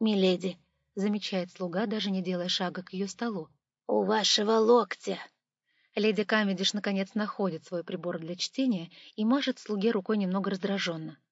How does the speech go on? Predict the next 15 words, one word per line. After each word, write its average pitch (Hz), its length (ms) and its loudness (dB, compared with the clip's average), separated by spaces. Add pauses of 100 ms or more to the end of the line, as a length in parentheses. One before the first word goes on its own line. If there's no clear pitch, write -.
(100)
Свободен. 202 580 -6 (640)
Тот 185 180 -2
кланяется 220 600 -2
и 214 180 -4
закрывает 175 480 -6
дверь, - 320 -12 (340)
а 196 100 2
его 196 120 2
хозяйка 202 460 -2
снова 202 260 -2
начинает 175 460 -6
читать 180 280 -4
телеграмму 180 460 -4
от 165 140 -8
Дойла. 185 340 0